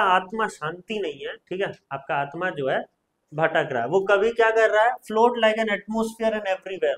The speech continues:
मतलब atmosphere में जैसे air float करता है ना इधर उधर, हाँ, वैसे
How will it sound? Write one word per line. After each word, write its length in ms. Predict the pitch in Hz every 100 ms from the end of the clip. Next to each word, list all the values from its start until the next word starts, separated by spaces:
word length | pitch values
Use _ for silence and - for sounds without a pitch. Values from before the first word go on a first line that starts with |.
| 147
मतलब 220 | 175 180
atmosphere 560 | 165 - 190 196 202 196
में 60 |
जैसे 260 | 190 185 196 175
air 220 | 175 196
float 360 | 190 190 202 202
करता 300 | 185 170 160
है 80 | 160
ना 80 | 220
इधर 300 | 196 185 175
उधर, 240 | 170 143 - _ _ _ _ _
हाँ, 300 | 151 214 - _ _
वैसे 320 | 151 175 208